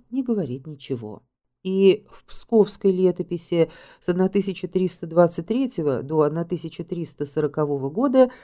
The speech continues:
мы не встречаем на Запад известий о войне с орденом Ливонским.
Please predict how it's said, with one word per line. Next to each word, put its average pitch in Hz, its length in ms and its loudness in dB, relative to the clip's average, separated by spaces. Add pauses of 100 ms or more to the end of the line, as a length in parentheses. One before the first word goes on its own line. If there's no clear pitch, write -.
(260)
мы 294 280 4
не 269 160 -2
встречаем 151 680 -4 (440)
на 196 200 8
Запад 339 320 8
известий 220 720 -4
о 160 280 2
войне 147 580 0 (340)
с - 220 -14
орденом 170 580 -4
Ливонским. 113 840 -12